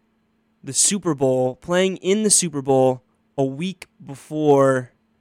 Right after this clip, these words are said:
the actual Super Bowl Sunday. So I think the original report, uh, was that he found out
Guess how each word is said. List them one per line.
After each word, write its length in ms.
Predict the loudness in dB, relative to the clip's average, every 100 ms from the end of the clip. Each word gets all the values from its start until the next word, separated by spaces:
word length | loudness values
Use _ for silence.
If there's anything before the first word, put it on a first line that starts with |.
| _ _ _ _ _ _ _ _
the 180 | -6 -2
actual 680 | 0 -2 -4 -6 -4 -6 -10
Super 320 | -2 -2 -2
Bowl 220 | -4 -6 -2
Sunday. 520 | -2 -2 -2 -6 -8 _ _ _ _
So 300 | -6 2 4
I 100 | 2
think 180 | 0 -4
the 120 | -4
original 460 | 0 -2 -2 -2 -2
report, 600 | -4 -4 2 4 2 _ _ _ _ _ _ _ _ _ -10
uh, 300 | -6 -4 -4
was 360 | -2 -4 -4
that 260 | 0 0 0
he 220 | -8 -16
found 420 | -10 0 2 2 0
out 520 | 2 2 2 -2 -16